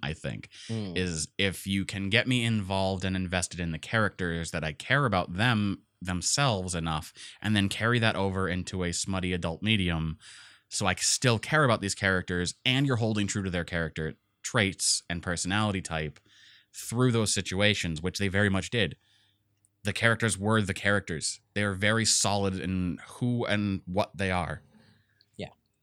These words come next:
Speaker 1: Um, there's a lot of learning process that goes on with that. Also, the writing. My God, the writing.
Speaker 2: The writing is so good.
Speaker 1: Now, to be fair,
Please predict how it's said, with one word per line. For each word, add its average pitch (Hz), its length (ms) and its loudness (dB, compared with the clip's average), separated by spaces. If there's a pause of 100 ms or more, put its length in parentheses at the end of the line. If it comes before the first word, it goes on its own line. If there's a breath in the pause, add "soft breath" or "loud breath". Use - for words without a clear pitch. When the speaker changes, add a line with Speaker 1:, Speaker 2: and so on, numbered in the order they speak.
(440 loud breath)
Speaker 1:
Um, 85 500 -2 (180)
there's 104 140 0
a 107 40 0
lot 101 160 4
of 98 80 2
learning 104 240 4
process 98 420 0
that 92 80 -8
goes 90 200 -2
on 98 180 4
with 87 120 -6
that. 73 260 -2 (1200 loud breath)
Also, 120 640 6
the 101 160 -2
writing. 87 560 0 (720)
My 107 260 -2
God, 104 580 0
the 98 100 0
writing. 92 580 2
Speaker 2:
The 135 120 -2
writing 131 320 -2
is 113 180 -4
so 110 460 -4
good. 92 480 -6
Speaker 1:
Now, 117 260 4
to 113 140 0
be 110 160 2
fair, 107 500 4